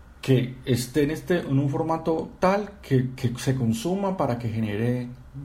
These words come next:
dinero, ¿cierto? Usted tiene que generar dinero también de eso. O sea, me imag-, pues, yo creo que todos los artistas quieren vivir de su música. No la están haciendo solamente como para llenar una sens-, una situación espiritual o de realización.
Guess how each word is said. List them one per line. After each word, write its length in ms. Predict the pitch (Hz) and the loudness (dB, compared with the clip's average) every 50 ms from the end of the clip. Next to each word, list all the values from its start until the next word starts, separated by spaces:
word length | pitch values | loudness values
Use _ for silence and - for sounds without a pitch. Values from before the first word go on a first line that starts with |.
| 127 101 | -8 -2
dinero, 400 | 107 113 117 147 156 135 101 98 | 0 2 2 2 2 0 0 0
¿cierto? 300 | 98 - 156 143 127 - | -2 -2 -2 -4 -2 -2
Usted 240 | 110 110 - - 156 | -4 -4 -2 -4 -4
tiene 260 | - - 131 127 123 | -2 0 0 0 0
que 120 | 127 - 131 | -2 0 2
generar 360 | 131 131 123 - - 101 98 | 2 2 2 0 -2 -6 -4
dinero 280 | 110 113 120 120 120 120 | -2 0 0 0 -2 -2
también 280 | 113 104 101 95 95 | -4 -4 -6 -4 -4
de 260 | 95 107 123 147 160 | -2 0 2 2 2
eso. 180 | 135 - - 104 | 0 0 -2 -6
O 20 | |
sea, 160 | 98 98 95 - - - - - - - - - - | -8 -8 -10 -10 -16 -20 -20 -20 -20 -20 -16 -6 -2
me 140 | 113 110 110 | 0 0 0
imag-, 260 | 113 107 107 110 - | 0 -2 -4 -4 -4
pues, 120 | - 120 135 143 120 | -4 -2 0 0 0
yo 100 | 104 95 | 0 0
creo 160 | 139 143 151 | 0 0 0
que 100 | 147 139 | 0 -2
todos 160 | 131 120 123 | 0 2 2
los 140 | 135 139 131 | 2 2 2
artistas 640 | 127 127 - 135 131 120 - - 117 101 - - - - - - - - - - - - - | 0 0 0 0 0 0 0 -2 -4 -4 -4 -6 -12 -16 -18 -20 -20 -20 -20 -20 -14 -2 2
quieren 240 | 131 123 123 131 | 2 4 4 4
vivir 180 | 131 120 107 104 | 2 0 0 0
de 120 | 117 127 | 0 0
su 100 | 120 120 | 0 2
música. 560 | 127 170 196 151 131 123 - - 98 92 92 - - - - - - - - | 0 0 0 0 -2 -2 -4 -6 -8 -10 -10 -12 -14 -18 -20 -20 -20 -12 -4
No 120 | 117 117 113 | 0 2 4
la 80 | 127 | 4
están 200 | 135 131 139 139 | 4 2 0 0
haciendo 320 | 135 131 135 131 131 135 131 | 0 2 2 4 4 4 4
solamente 480 | 135 135 131 131 131 131 131 131 131 | 4 4 4 4 4 2 2 0 0
como 260 | - 123 113 110 110 | 0 0 0 0 0
para 520 | - 113 107 107 107 104 104 101 101 - - - - - - - - - - 113 110 104 | -2 -2 -2 0 0 0 0 -2 -4 -6 -10 -16 -18 -18 -18 -18 -18 -14 -10 -10 -8 -2
llenar 440 | 104 117 120 117 113 113 110 110 113 120 | 2 2 2 4 2 2 0 0 0 0
una 280 | 127 131 131 131 135 | 2 4 4 4 4
sens-, 400 | 131 135 123 113 113 113 - - | 4 2 2 0 0 -2 -4 -6
una 380 | - 123 113 113 113 117 120 120 | -4 -2 0 2 2 2 0 -2
situación 800 | - - - 135 131 131 - 117 110 110 - 123 113 110 110 117 | -4 -4 -2 -2 -2 0 0 -2 -2 -2 -2 -2 -2 0 0 -2
espiritual 920 | 123 - - 127 113 113 113 - 123 123 117 113 117 120 127 131 131 127 | -2 -2 -2 -2 -2 -2 -2 0 2 2 4 4 2 2 2 2 2 2
o 280 | 117 110 107 107 104 104 | 2 0 0 0 -2 -2
de 340 | 104 101 98 98 98 98 98 | -2 -2 -2 -2 -2 -4 -4
realización. 840 | 107 107 101 101 101 98 92 95 90 127 165 151 123 98 95 - | -2 -2 -2 -2 -2 -4 -6 -4 -2 0 0 0 0 -2 -4 -8